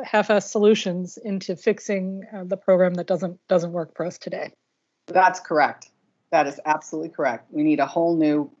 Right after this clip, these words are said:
Speaker 2: uh, we need to turn a fresh page and put this on a different footing. And the industry knows how to do this, the beverage industry. They've done it in many other places. And in fact, it would also help the supermarkets because,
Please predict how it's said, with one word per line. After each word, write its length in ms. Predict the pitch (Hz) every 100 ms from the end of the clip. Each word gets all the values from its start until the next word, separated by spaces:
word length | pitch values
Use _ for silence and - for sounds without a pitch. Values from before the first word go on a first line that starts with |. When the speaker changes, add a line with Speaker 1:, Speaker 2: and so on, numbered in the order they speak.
| _ -
Speaker 2:
uh, 260 | 131 123 -
we 140 | 170 160
need 160 | 165
to 80 | 156
turn 240 | 151 170 151
a 80 |
fresh 320 | - 147 139 -
page 400 | 135 135 131 - _ _ _ -
and 180 | 151
put 200 | 151 151
this 200 | - 139
on 180 | 147 139
a 60 | 135
different 400 | 135 - - -
footing. 400 | 151 131 127 - - -
And 440 | 139 131 131 131 127 -
the 140 | 156 160
industry 400 | 160 - - 139
knows 300 | 135 135 135
how 100 | 147
to 80 | 127
do 180 | 131 123
this, 220 | 123 -
the 80 | 127
beverage 320 | 131 120 120
industry. 400 | 131 127 - 131
They've 180 | 120 117
done 200 | 127 127
it 100 | -
in 100 | 131
many 240 | 127 135
other 140 | 123
places. 560 | 123 151 139 - 143 - _ _ _ _ -
And 140 | 180
in 80 | 185
fact, 340 | 185 233 254
it 80 | 214
would 100 | 190
also 300 | 190 196 196
help 240 | 175 190 -
the 60 |
supermarkets 760 | 180 196 143 139 131 131 - -
because, 460 | 151 - 147 -